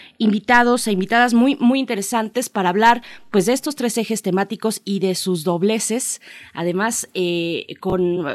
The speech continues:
eh, en medio de una pandemia. Así es que, bueno, estaremos conversando al respecto con Francisco Carballo. Él es subdirector del Centro de Estudios Postcoloniales de la Universidad de Goldsmith en Londres. Es conferencista de política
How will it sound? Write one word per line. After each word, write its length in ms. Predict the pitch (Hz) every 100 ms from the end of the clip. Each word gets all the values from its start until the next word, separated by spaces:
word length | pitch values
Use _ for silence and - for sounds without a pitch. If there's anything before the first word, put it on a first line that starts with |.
| -
eh, 160 | 196 196
en 120 | 185
medio 240 | 202 269
de 80 | 226
una 160 | 180 175
pandemia. 480 | 196 226 330 277 196
Así 260 | - 180
es 100 | 214
que, 240 | - 214 202
bueno, 220 | 214 202
estaremos 380 | 185 190 208 214
conversando 540 | 208 180 - 214 208
al 60 | 190
respecto 460 | 170 - 208 214
con 120 | 185 165
Francisco 460 | 165 165 202 208
Carballo. 500 | 196 165 202 196 233 240 - -
Él 140 | - 180
es 100 | 185
subdirector 600 | 196 160 185 180 240 226
del 100 | 214
Centro 300 | 208 190 208
de 60 |
Estudios 340 | 170 190 180 196
Postcoloniales 840 | 185 165 180 165 180 202 180 151
de 80 | 170
la 80 | 160
Universidad 480 | 170 160 - 190
de 80 | 196
Goldsmith 500 | 180 185 - 196 190 -
en 240 | 170 170
Londres. 540 | 190 233 214 208 - - - -
Es 220 | - 170
conferencista 800 | - 180 185 170 170 247 233 247
de 100 | 185
política 560 | 165 165 185 202 214 208